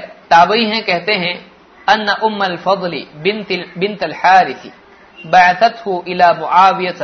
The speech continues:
بالشام۔ قریب راوی ہیں، وہ کہتے ہیں کہ ام فضل بنت حارث نے ان کو شام بھیجا۔ شام سیریا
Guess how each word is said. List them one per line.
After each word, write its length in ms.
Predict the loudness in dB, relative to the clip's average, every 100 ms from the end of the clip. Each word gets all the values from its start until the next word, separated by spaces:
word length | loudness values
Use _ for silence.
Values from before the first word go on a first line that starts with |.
| -6
بالشام۔ 460 | -8 -10 -6 -4 -4 -12 _ _ _ _ _ _ _ _
قریب 360 | 0 6 6 4 0 -2
راوی 360 | 2 2 2
ہیں، 180 | -6 -10 -14 _ _ _ _ -10
وہ 100 | -6
کہتے 320 | -2 -2 -2 -2
ہیں 120 | -2 -4 -10 -20 _ _ -10
کہ 80 | -6
ام 220 | -4 -2 -2 0
فضل 240 | 0 0 0 -4
بنت 180 | -4 -6 -2
حارث 360 | 4 4 4 0 -8
نے 180 | -12 -12 -14 -20 -20 _ -6
ان 160 | -6 -2
کو 180 | 2 2 0 -4 -16 _ -20 -8 0
شام 260 | 2 2 0
بھیجا۔ 340 | -6 -4 -4 -6 -6
شام 260 | -2 0 0 -6 -12
سیریا 300 | -6 0